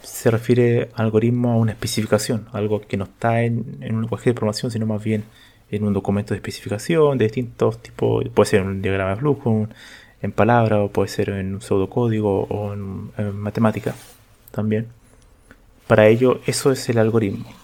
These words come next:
y lo otro es, es un programa, ¿no? Lo que está implementado en Python. Pero si, eh, pero en cambio, los dos ocupan la palabra algoritmo, pero tienen distintos referentes, ¿no? Entonces, esa, esa cuestión es lo que trata la semántica,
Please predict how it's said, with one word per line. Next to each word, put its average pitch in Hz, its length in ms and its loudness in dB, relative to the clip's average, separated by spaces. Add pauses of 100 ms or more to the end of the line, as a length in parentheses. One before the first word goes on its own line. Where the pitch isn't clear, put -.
(320)
y 117 80 0
lo 107 120 4
otro 113 240 4
es, - 240 -2 (240)
es 113 200 -2
un 113 80 -4
programa, 107 380 -2
¿no? 110 260 -10 (240)
Lo 113 100 -12
que - 40 -20
está - 160 -6
implementado 101 500 -4
en 101 140 -8
Python. - 400 -8 (560)
Pero 110 220 6
si, - 340 -10 (100)
eh, 113 240 -4
pero 107 140 4
en 110 80 0
cambio, 123 320 2 (380)
los 107 120 4
dos 117 200 -2
ocupan 131 280 0
la 123 120 2
palabra 120 320 0
algoritmo, 117 520 -2 (320)
pero 110 140 4
tienen 113 200 4
distintos 117 460 0
referentes, 117 540 -2 (240)
¿no? - 80 -10 (1120)
Entonces, 123 440 2 (1300)
esa, 165 280 4
esa - 260 0
cuestión 147 300 4
es - 20 4
lo 131 100 2
que 117 100 2
trata 110 600 0
la 110 180 -6
semántica, 110 800 -4